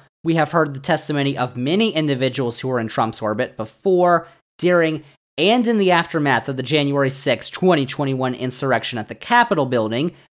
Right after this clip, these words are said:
We've gotten new information on what exactly was going on in the Trump White House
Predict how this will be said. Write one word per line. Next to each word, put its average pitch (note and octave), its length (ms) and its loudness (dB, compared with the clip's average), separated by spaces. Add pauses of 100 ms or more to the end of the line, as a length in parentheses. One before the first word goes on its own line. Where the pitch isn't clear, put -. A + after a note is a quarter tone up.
(160)
We've D#3 220 2
gotten C#3+ 400 2
new F3 180 4
information E3+ 640 0
on D3+ 220 0
what D#3 120 2
exactly D3 520 0
was C3+ 180 -2
going C3 300 -2
on G#3+ 360 4
in B3 80 -2
the E3+ 80 -2
Trump C#3 360 -2
White C3 180 0
House B2+ 400 0